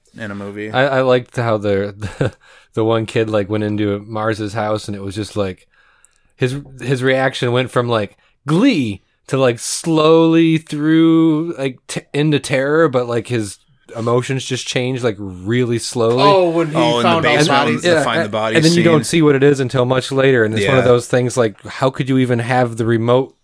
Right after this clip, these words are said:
Speaker 2: gleeful expression that he had in the beginning? Like, I don't know, the acting was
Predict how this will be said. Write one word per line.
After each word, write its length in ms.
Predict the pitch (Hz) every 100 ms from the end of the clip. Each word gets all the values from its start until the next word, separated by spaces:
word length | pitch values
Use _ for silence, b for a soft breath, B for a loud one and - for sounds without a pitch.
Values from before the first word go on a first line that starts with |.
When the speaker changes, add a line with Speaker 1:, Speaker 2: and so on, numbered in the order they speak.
| _ _
Speaker 2:
gleeful 400 | - 127 117 113
expression 500 | 104 - 127 113 113
that 100 | 110
he 80 | 104
had 220 | 120 117
in 80 | 110
the 60 | 101
beginning? 520 | 104 117 117 101 98
Like, 220 | 95 - B B B B
I 120 | 170
don't 120 | 151
know, 120 | 131
the 140 | 120 139
acting 380 | 156 - 139 123
was 300 | 107 95